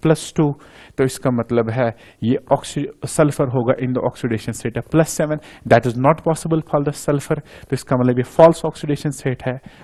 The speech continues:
प्लस सेवन है। तो अब हमें प्लस सेवन क्यों आता है? क्योंकि इसमें सारे ऑक्सीजन ऑक्साइड्स नहीं होते, कुछ ऑक्साइड्स होते हैं और कुछ peroxides होते हैं। तो definitely इसमें peroxide linkage होता है, and that peroxide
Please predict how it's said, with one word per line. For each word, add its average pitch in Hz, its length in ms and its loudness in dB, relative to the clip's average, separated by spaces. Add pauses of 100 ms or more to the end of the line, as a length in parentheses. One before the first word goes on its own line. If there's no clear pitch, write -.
प्लस 151 160 4
सेवन 143 320 0
है। 131 140 0
तो - 360 -2
अब 139 120 6
हमें 143 180 4
प्लस 143 220 2
सेवन 143 220 0
क्यों 175 300 4
आता 147 180 2
है? 143 40 4
क्योंकि 143 240 -2
इसमें 143 180 0
सारे 147 220 2
ऑक्सीजन 143 540 0 (340)
ऑक्साइड्स 196 480 4
नहीं 170 220 4
होते, 131 360 0
कुछ - 340 -2
ऑक्साइड्स 165 440 0
होते 170 160 -2
हैं 156 60 2
और 135 60 -6
कुछ - 180 -10
peroxides 127 600 0
होते 131 220 -4
हैं। 139 60 -6 (220)
तो 127 80 0
definitely 151 420 0
इसमें 151 200 -4
peroxide 135 560 0
linkage 127 300 -4
होता 107 260 -2
है, 147 60 0
and - 340 -4
that 120 200 0
peroxide 127 400 2